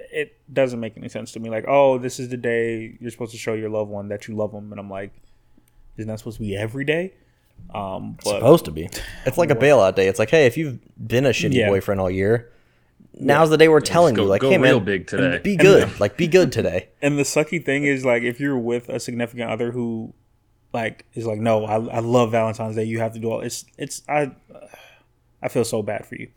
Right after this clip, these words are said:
Speaker 2: That would
Speaker 1: So,
Speaker 2: be terrible.
Speaker 1: yeah.
Speaker 2: I would
Speaker 1: I
Speaker 2: not
Speaker 1: mean,
Speaker 2: wanna have to do that.
Speaker 1: Amber's kind of like that, but she's also, like, very understanding. So if,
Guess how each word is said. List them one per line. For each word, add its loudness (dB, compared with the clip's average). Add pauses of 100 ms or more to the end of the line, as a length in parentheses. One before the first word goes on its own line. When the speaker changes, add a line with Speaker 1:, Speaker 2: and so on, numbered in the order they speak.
Speaker 2:
That -4
would -2
Speaker 1:
So, -4
Speaker 2:
be -8
terrible. -10 (100)
Speaker 1:
yeah. 0 (280)
Speaker 2:
I -10
would -2
Speaker 1:
I 2
Speaker 2:
not 4
Speaker 1:
mean, 4
Speaker 2:
wanna -10
have -18
to -20
do -20
that. 6
Speaker 1:
Amber's 4
kind 2
of 2
like 4
that, 2
but 0
she's -4
also, 0
like, -2
very 0
understanding. -2
So -2
if, -6